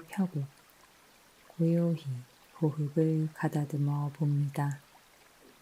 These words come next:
이제 떠오르는 모든 생각을 내려놓고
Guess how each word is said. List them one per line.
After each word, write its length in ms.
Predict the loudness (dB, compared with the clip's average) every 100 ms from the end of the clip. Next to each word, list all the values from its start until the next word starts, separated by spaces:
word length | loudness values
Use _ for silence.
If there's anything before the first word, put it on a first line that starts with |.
| -20 -20 -20 -20 -20 -20 -20 -20 -20 -20 -20 -20 -20 -20 -20 -20 -20 -20 -20 -20 -20 -20 -20 -20 -20 -20 -20 2
이제 400 | 6 8 10 10
떠오르는 760 | 10 10 12 12 10 8 8 8
모든 480 | 6 4 6 6 6
생각을 800 | 6 6 6 4 4 6 6 6
내려놓고 920 | 4 2 2 0 -4 -4 0 0 0